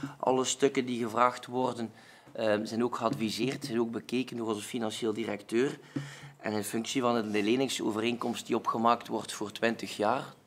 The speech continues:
voor een bedrag van tweehonderdduizend euro, is het een afbetaling van tienduizend euro per jaar die moet betaald worden. En dit zou starten vanaf tweeduizend drieëntwintig en eindigen ten laatste eenendertig december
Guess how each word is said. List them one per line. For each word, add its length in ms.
voor 200
een 80
bedrag 380
van 140
tweehonderdduizend 760
euro, 360
is 200
het 140
een 100
afbetaling 680
van 180
tienduizend 560
euro 320
per 180
jaar 340
die 140
moet 300
betaald 520
worden. 460
En 160
dit 200
zou 180
starten 600
vanaf 320
tweeduizend 520
drieëntwintig 720
en 220
eindigen 520
ten 160
laatste 460
eenendertig 520
december 480